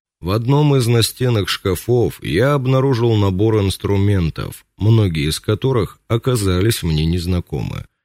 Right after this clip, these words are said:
Наверное, ими пользовался сам Спилсбери, и место им было в музее. Что касается персонала,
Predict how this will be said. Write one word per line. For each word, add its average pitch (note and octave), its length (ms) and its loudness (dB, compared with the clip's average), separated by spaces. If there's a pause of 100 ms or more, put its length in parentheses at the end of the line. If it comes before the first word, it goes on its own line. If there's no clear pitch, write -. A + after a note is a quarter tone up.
(600)
Наверное, C3 920 2
ими A#2 420 2
пользовался G2+ 840 0
сам A2+ 440 0
Спилсбери, D2+ 1040 -2 (220)
и G#2 140 -2
место B2 760 0
им G2+ 360 0
было F#2 300 0
в F2 140 -4
музее. D2 640 -4 (420)
Что A#2+ 320 -2
касается F#2 640 -4
персонала, G2 880 -2